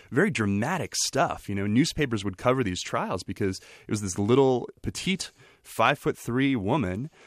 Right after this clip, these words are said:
you know, in a pink, uh, dress and a, and a, and a pink hat with a <laughs> flower pin to the brim, you know, walking to the front of courtroom and staring down some of the leading gangsters of her day, including guys who worked for Al Capone and, you know, battling the, the defense lawyer of, of, of Al Capone himself,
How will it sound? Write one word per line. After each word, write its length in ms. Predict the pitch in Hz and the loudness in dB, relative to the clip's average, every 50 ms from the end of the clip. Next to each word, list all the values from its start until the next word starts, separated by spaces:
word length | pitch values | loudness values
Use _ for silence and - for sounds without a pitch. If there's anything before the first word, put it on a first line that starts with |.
| - _ - | -20 _ -6
you 80 | 107 | -4
know, 120 | 107 104 101 | -2 -2 0
in 100 | 107 104 | 0 -2
a 60 | 98 | -2
pink, 440 | - - - 151 143 135 - - - - | -2 -4 -4 -2 -2 -4 -6 -12 -12 -4
uh, 280 | - 120 113 107 98 92 | 0 2 4 4 2 2
dress 420 | 87 - 107 107 113 156 151 - - | 0 -2 0 0 2 0 0 -2 -2
and 120 | 110 98 | -2 -2
a, 80 | 95 92 - | -2 -2 -2
and 140 | 113 110 | -2 -2
a, 100 | 104 98 - | -2 -2 -2
and 100 | 104 98 | -4 -4
a 20 | - | -4
pink 280 | - - 156 156 202 | -4 -2 -2 -2 -2
hat 260 | - - 120 143 151 | 0 2 4 4 4
with 100 | - 127 | 2 0
a 140 | 107 - 202 - _ | -4 -4 -6 -8 _
<laughs> 100 | - - | -10 -4
flower 320 | 202 - - 240 233 123 | 0 0 2 2 2 0
pin 220 | - - 107 98 95 | -2 -2 -4 -4 -4
to 80 | 98 | -4
the 60 | 95 | -6
brim, 360 | 95 87 95 98 104 113 151 - - - - - - - | -6 -2 0 0 0 0 -2 -4 -8 -14 -18 -18 -10 -4
you 60 | - 139 | 0 0
know, 60 | 110 | 2
walking 340 | 110 131 160 190 - 196 156 | 4 4 4 4 2 0 -2
to 80 | - | 0
the 60 | 131 | -2
front 240 | 123 - - 156 160 | -4 -2 0 0 0
of 100 | 135 107 | 0 -2
courtroom 640 | - - 151 208 277 165 120 107 101 98 104 127 175 - - - - - - - | -2 2 2 2 2 2 2 2 2 2 2 2 0 -2 -6 -20 -18 -14 -8 -4
and 120 | 143 139 - | -2 -2 0
staring 440 | - - - 139 135 151 156 151 | 0 0 2 2 2 2 2 0
down 380 | 123 139 123 131 139 147 147 147 | 2 2 2 4 4 2 2 2
some 160 | - - 143 | 0 0 0
of 60 | 143 | 0
the 60 | 135 127 | 0 0
leading 380 | 120 123 143 156 160 151 127 | 0 0 2 2 2 0 0
gangsters 520 | 95 - 113 123 151 156 - - 156 143 151 | 0 2 2 2 2 0 0 -2 -2 0 2
of 60 | 135 | 2
her 80 | 143 | 2
day, 220 | 131 143 156 208 220 | 4 4 4 2 2
including 340 | 131 101 - 143 151 143 117 | 0 0 0 2 2 2 4
guys 340 | 113 107 110 120 123 - | 4 4 4 4 2 0
who 120 | - - 117 | -2 -4 -2
worked 240 | 95 95 98 - - | 0 0 0 -2 -2
for 140 | - 95 | 0 0
Al 120 | 87 92 107 | 2 2 0
Capone 500 | - - - - 90 98 113 147 185 165 | -2 -4 -6 -4 -2 -2 -2 -2 -2 0
and, 180 | 117 104 117 - - - - - - - | 0 -2 -2 -4 -8 -18 -20 -18 -8 -2
you 60 | 127 120 | 0 0
know, 40 | 110 | 0
battling 600 | 95 - 98 98 123 147 147 143 139 139 135 131 | 0 2 2 2 4 4 2 0 0 2 2 2
the, 180 | 135 131 127 - | 2 2 0 0
the 140 | 127 117 127 | 0 -2 0
defense 420 | 117 127 - - 170 262 - - - | 0 0 0 2 0 0 0 0 0
lawyer 340 | 98 90 87 90 90 92 | 0 0 2 2 2 2
of, 220 | 101 101 98 - - | 2 0 0 -2 -4
of, 320 | - 110 113 110 104 104 - | -2 0 0 0 -2 -4 -4
of 160 | - 110 107 | -2 0 4
Al 160 | 117 110 131 | 4 4 4
Capone 360 | 139 - 117 - 127 127 143 135 | 4 0 -4 -4 -2 0 0 0
himself, 600 | 131 123 - - - 127 - - - - - | 0 -2 -2 -2 -2 -2 -2 -2 -6 -8 -12